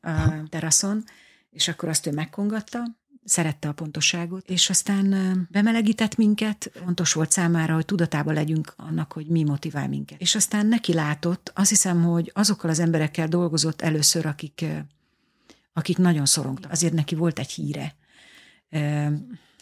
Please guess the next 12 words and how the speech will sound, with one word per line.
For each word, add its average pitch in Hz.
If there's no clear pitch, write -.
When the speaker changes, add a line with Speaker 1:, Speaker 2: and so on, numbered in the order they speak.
Speaker 1:
sose 180
volt 143
felszínes, 165
nem 165
szerette, 160
hogyha 156
így 160
megúszásra 165
mennénk, 151
vagy 147
Speaker 2:
Mhm. 80
Speaker 1:
hogy 107